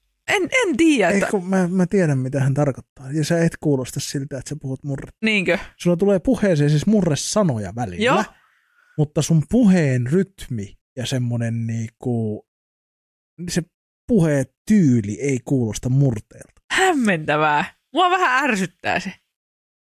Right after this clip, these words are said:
Speaker 2: Mua ei, se on ihana. Mutta tota,
Speaker 1: <laughs>
Speaker 2: mutta siis joo, että kun tiedätkö sä, että kun esimerkiksi niinku, jos sä rupeat niinku puhumaan Tampereen murretta silleen näin,
Speaker 1: Niin.
Speaker 2: niinku oikeesti niinku vääntää sillain, niinku harva puhuu näin.
Speaker 1: <laughs>
Speaker 2: Niin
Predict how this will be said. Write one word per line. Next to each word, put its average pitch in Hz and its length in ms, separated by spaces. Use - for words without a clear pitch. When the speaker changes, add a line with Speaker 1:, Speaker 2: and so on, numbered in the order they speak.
Speaker 2:
Mua 175 220
ei, 120 240
se 127 100
on 135 60
ihana. 117 400
Mutta 143 240
tota, - 240
Speaker 1:
<laughs> - 640
Speaker 2:
mutta 156 240
siis 147 240
joo, 165 320
että 139 240
kun 156 180
tiedätkö 175 280
sä, 156 120
että 151 160
kun 156 360
esimerkiksi 156 440
niinku, 156 180
jos 170 200
sä 151 120
rupeat 143 300
niinku 135 300
puhumaan 135 300
Tampereen 147 480
murretta 123 420
silleen 113 400
näin, 110 100
Speaker 1:
Niin. 208 160
Speaker 2:
niinku 113 220
oikeesti 156 500
niinku 120 220
vääntää 147 520
sillain, 131 400
niinku 123 200
harva 170 400
puhuu 123 360
näin. 113 240
Speaker 1:
<laughs> - 460
Speaker 2:
Niin 135 100